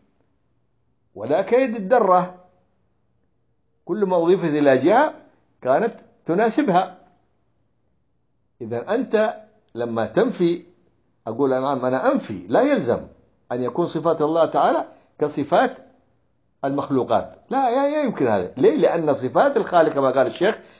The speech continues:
لأن صفات الخالق مضافة إليه، أي إلى الله تعالى، لم تذكر مطلقة،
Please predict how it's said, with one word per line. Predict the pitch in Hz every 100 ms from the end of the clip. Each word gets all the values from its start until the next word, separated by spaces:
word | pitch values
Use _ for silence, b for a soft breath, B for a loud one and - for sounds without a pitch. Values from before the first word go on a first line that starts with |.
| B
لأن | 117 123 131
صفات | 131 123 277
الخالق | 240 214
مضافة | 139 127 151 226 240 208 202 196
إليه، | 208 147 147 220 151 - - - -
أي | 120 139
إلى |
الله | 170 175 247
تعالى، | - 117 101 - - _ _ _ _ _ _ _ _ _ _ -
لم | 123 214 285 180 - _ _ _ _
تذكر | 180 - 214
مطلقة، | 185 226 196 151 117 98